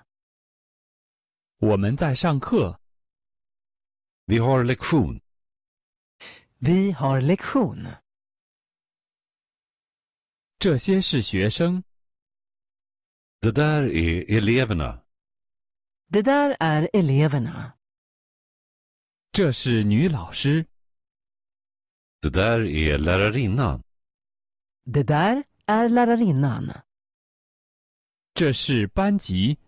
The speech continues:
Speaker 1: 教室。
Speaker 2: Det där är klassen.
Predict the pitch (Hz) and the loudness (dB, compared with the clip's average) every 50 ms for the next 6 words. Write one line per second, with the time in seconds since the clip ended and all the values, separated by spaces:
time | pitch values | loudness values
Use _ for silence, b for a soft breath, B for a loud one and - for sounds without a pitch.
0 | _ _ _ _ - - 190 165 131 110 - - - 220 156 98 90 - _ _ | _ _ _ _ -6 -2 0 0 0 0 -2 -2 -2 0 0 0 -2 -6 _ _
1 | _ _ _ _ _ _ _ _ _ _ _ _ _ _ _ _ _ _ _ _ | _ _ _ _ _ _ _ _ _ _ _ _ _ _ _ _ _ _ _ _
2 | _ _ _ _ _ _ _ - 110 98 131 147 156 151 131 98 95 117 - - | _ _ _ _ _ _ _ -4 -2 0 0 0 0 2 2 2 0 0 0 -2
3 | - - 143 147 143 - - - 151 135 - - | -4 -2 -2 -2 -2 -2 -2 -2 -2 -4 -6 -8